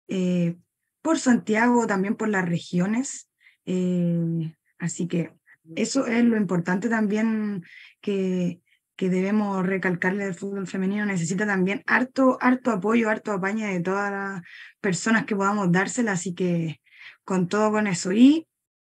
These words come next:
también, si quieren pedir las bases, pidan. <laughs>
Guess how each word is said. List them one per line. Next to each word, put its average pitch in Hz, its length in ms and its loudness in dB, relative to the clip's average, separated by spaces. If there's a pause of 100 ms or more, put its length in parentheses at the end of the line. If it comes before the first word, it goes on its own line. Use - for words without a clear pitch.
(120)
también, 233 880 4
si 190 180 -8
quieren 277 280 -4
pedir 240 380 2
las 285 160 -2
bases, 285 280 -6
pidan. 180 360 -4
<laughs> - 360 -10